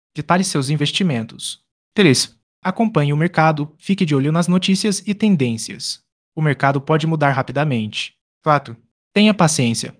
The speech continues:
cripto pode ser volátil. Não se desespere com quedas temporárias. Com essas dicas, você pode se sentir mais confiante ao investir nas melhores moedas digitais para investir em dois mil e vinte e quatro.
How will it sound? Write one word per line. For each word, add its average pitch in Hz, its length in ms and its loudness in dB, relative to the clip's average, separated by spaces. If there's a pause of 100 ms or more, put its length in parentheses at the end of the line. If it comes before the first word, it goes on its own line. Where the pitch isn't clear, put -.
cripto 175 360 2
pode 185 280 4
ser 185 140 2
volátil. 117 580 0 (380)
Não 147 140 0
se 156 120 0
desespere 143 560 0
com 170 160 0
quedas 139 300 0
temporárias. 131 800 0 (340)
Com 143 140 -2
essas 160 260 0
dicas, 135 520 -6
você 151 240 -2
pode 208 260 0
se 190 140 -2
sentir 180 320 0
mais 151 260 -2
confiante 196 540 0
ao 196 100 2
investir 190 400 0
nas 160 180 0
melhores 175 520 0
moedas 175 440 0
digitais 190 600 0
para 185 240 0
investir 196 420 0
em 170 80 2
dois 165 240 0
mil 147 120 -2
e 180 40 0
vinte 170 240 0
e 196 60 -6
quatro. - 520 -4